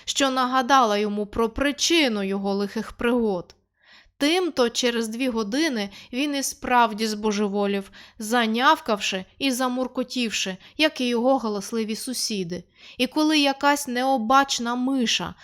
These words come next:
спробувала перебігти з одного кутка палати в інший, Калімеро першим стрибнув за нею.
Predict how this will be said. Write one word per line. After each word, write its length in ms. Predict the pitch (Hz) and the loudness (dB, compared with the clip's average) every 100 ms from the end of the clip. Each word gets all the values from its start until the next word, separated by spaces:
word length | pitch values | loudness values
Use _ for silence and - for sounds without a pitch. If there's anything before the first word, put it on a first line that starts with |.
| - | -16
спробувала 800 | - - - 294 226 220 214 208 | -10 -8 0 2 2 0 0 0
перебігти 640 | 208 226 233 247 233 - 190 | 0 -2 0 0 -4 -6 -4
з 80 | |
одного 420 | 208 220 262 233 208 | -4 -2 -2 -2 -4
кутка 400 | 202 196 - 202 | -6 -8 -6 -4
палати 460 | 190 185 170 - | -4 -6 -8 -8
в 60 | 175 | -2
інший, 640 | 254 427 403 226 175 _ _ _ | 2 2 2 0 -2 _ _ _
Калімеро 800 | - 269 254 226 233 294 359 320 | 0 2 4 2 2 4 4 4
першим 600 | 226 233 285 302 - 262 | 2 4 4 4 -2 -4
стрибнув 640 | 247 - 214 220 202 202 185 | -6 -8 -2 -2 0 -4 -4
за 140 | 185 | -6
нею. 360 | 175 170 175 | -6 -8 -10